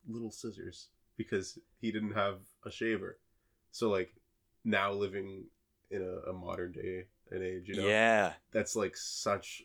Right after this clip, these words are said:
Speaker 1: a great invention. Like, I can't imagine trimming my entire beard with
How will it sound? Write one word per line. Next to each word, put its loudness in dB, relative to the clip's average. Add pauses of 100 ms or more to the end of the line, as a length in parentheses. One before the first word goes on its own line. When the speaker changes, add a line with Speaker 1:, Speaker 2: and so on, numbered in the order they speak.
Speaker 1:
a -4
great -4
invention. -4
Like, -8
I -12
can't -4
imagine -6 (260)
trimming -4
my -6
entire -4
beard -6
with -8